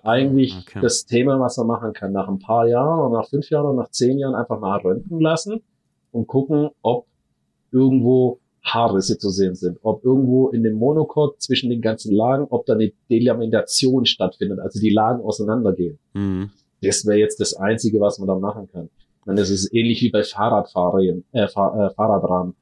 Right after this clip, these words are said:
Speaker 1: Mhm.
Speaker 2: Gibt ja mittlerweile jede Menge aus Kohlefaser. Ich meine, die Hersteller sind da mittlerweile so vorsichtig, dass sie sagen, okay, du musst alle drei, vier Jahren spätestens musst du das, musst du diesen Rahmen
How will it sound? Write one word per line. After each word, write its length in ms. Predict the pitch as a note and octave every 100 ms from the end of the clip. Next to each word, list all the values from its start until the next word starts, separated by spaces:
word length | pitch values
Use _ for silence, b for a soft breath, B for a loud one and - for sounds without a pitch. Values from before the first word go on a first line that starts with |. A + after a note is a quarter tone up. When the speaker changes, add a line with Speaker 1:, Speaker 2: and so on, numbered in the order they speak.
| _ _ _ _ _
Speaker 1:
Mhm. 140 | F#2+
Speaker 2:
Gibt 140 | F#2 G2
ja 80 | G#2+
mittlerweile 400 | G#2+ G#2 G2 G2+
jede 260 | G#2 A2
Menge 200 | G#2+ G#2+
aus 140 | F#2+ -
Kohlefaser. 540 | B2 C3 F2+ G#2 G#2
Ich 80 | G2
meine, 160 | G2 G2+
die 60 |
Hersteller 380 | G2+ G#2+ A#2 G2+
sind 100 | G2+
da 60 | G2+
mittlerweile 420 | G2 G2 F#2+ F#2+
so 180 | F#2+ A2+
vorsichtig, 580 | - A2+ G2+ - G2+ - _ _ _ _ _ -
dass 160 | F#2
sie 80 | G2
sagen, 300 | - F2+ F#2
okay, 280 | F#2 - A2+
du 80 | G#2
musst 220 | F#2+ -
alle 180 | F#2+ F#2
drei, 200 | - F2+
vier 140 | -
Jahren 280 | F#2+ F#2+ A2
spätestens 520 | - G2+ G#2 - - G2+
musst 180 | F#2+
du 60 | F#2+
das, 260 | F#2 - - _ _ _ _ _ _ _ _ - - A2
musst 280 | G2+ A#2+ -
du 40 |
diesen 280 | G#2 F#2+ F#2+
Rahmen 340 | F2+ G2 A#2+